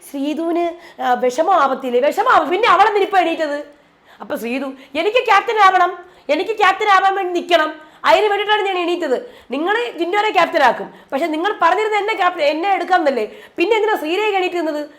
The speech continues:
ശ്രീരേഖ മയക്കും വെച്ച് ഒറ്റ പോക്ക് മണ്ടത്തരമാണ് കാണിച്ചത്, അല്ലേ? പക്ഷെ വോട്ട് സ്പ്ലിറ്റ് ആവും. അപ്പൊ ഉള്ളിൻ്റെ ഉള്ളിൽ ചിലവർക്കൊന്നും ജിൻഡോ ക്യാപ്റ്റൻ ആവുന്നത് ഇഷ്ടമല്ല.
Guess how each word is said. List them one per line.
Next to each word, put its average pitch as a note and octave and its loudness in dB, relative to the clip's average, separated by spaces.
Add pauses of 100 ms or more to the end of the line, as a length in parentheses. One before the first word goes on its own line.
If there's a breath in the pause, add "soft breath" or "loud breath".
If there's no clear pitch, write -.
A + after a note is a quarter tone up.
(200 loud breath)
ശ്രീരേഖ D#4 0
മയക്കും C4+ 2
വെച്ച് B3+ -2
ഒറ്റ A#3 -4
പോക്ക് G3 -4
മണ്ടത്തരമാണ് D#4 0
കാണിച്ചത്, G#3+ -4 (260 soft breath)
അല്ലേ? C#4 0 (160 loud breath)
പക്ഷെ C4 -6
വോട്ട് F#4 2
സ്പ്ലിറ്റ് B3+ -2
ആവും. A3 4
അപ്പൊ E4 -2
ഉള്ളിൻ്റെ F#4 -4
ഉള്ളിൽ F4 -4
ചിലവർക്കൊന്നും D4+ -4
ജിൻഡോ B3+ -4
ക്യാപ്റ്റൻ A3+ -6
ആവുന്നത് A3+ -6
ഇഷ്ടമല്ല. E3 -6